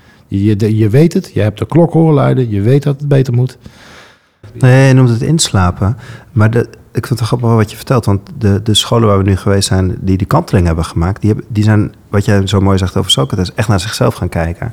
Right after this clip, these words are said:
Speaker 1: Ja.
Speaker 2: Wat kunnen wij anders doen om anderen welkom te laten voelen? En daar moeten we wat anders voor doen. Dat,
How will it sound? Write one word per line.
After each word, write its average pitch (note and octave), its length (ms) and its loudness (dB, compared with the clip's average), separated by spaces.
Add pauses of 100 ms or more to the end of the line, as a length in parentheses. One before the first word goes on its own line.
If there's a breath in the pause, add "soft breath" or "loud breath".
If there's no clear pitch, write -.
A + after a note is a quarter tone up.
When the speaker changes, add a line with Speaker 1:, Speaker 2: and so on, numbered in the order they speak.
Speaker 1:
Ja. A#2 160 -2
Speaker 2:
Wat A2+ 160 -2
kunnen G#2 200 2
wij C3+ 140 4
anders A2 280 2
doen G2+ 140 2
om F#2+ 320 -2
anderen G2+ 300 0
welkom F#2+ 300 0
te - 80 -10
laten D#2 260 -8
voelen? - 240 -6 (240 loud breath)
En F#2 100 -4
daar F#2+ 100 2
moeten G#2+ 180 2
we F#2 60 0
wat F2+ 120 -2
anders G2+ 220 0
voor E2 120 -4
doen. E2 80 0
Dat, F2+ 140 -2